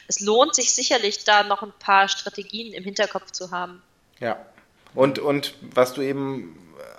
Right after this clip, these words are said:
Speaker 2: auch schön sagst, über den Tellerrand hinaus gucken. Nicht nur innerhalb der Notfallmedizin gucken, ähm, sondern auch gucken, was machen die anderen.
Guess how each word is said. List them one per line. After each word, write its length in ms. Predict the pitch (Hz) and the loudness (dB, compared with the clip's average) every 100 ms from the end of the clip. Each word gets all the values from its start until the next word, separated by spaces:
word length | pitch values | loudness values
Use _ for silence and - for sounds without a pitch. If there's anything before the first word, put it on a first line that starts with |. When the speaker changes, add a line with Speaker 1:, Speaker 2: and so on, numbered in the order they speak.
| - | -4
Speaker 2:
auch 160 | 131 | -4
schön 240 | - 139 131 | -2 0 4
sagst, 420 | 120 131 - - | 4 4 -4 -12
über 200 | 131 127 | 0 0
den 60 | 123 | 4
Tellerrand 420 | 135 123 120 117 | 4 6 6 2
hinaus 280 | 123 120 - | 0 0 0
gucken. 240 | 110 113 | -8 -6
Nicht 180 | 123 123 | -8 -4
nur 160 | 135 107 | -4 -2
innerhalb 300 | 123 120 123 | 0 0 -2
der 100 | 120 | -6
Notfallmedizin 720 | 123 127 120 120 117 139 131 | -4 -4 -6 -8 -10 -12 -10
gucken, 420 | 139 101 135 131 - - - - - - _ _ - | -8 -10 -10 -14 -18 -18 -18 -16 -16 -18 _ _ 2
ähm, 440 | 120 120 117 117 | 4 6 2 -4
sondern 480 | 110 117 120 120 120 | -4 0 2 0 -2
auch 360 | - 117 - - _ _ _ | -4 -4 -4 -10 _ _ _
gucken, 280 | - 156 139 | -4 -4 0
was 160 | 123 120 | -2 0
machen 240 | 120 131 | -2 0
die 100 | 123 | -4
anderen. 420 | 110 123 98 90 | -2 0 -2 -4